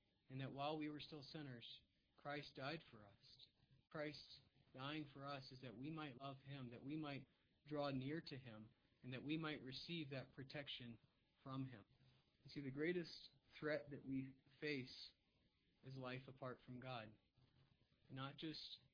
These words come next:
eternally, but now. That is the threat we face, which separates us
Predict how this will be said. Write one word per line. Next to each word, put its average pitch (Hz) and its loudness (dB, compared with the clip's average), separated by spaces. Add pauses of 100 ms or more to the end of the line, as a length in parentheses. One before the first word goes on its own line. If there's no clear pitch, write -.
(160)
eternally, 135 -2 (1040)
but 135 -2
now. 147 -2 (840)
That 156 -2
is 165 -2
the - -16
threat 147 0
we 139 -2 (120)
face, 143 -8 (540)
which 127 -2 (640)
separates 151 4
us 117 -6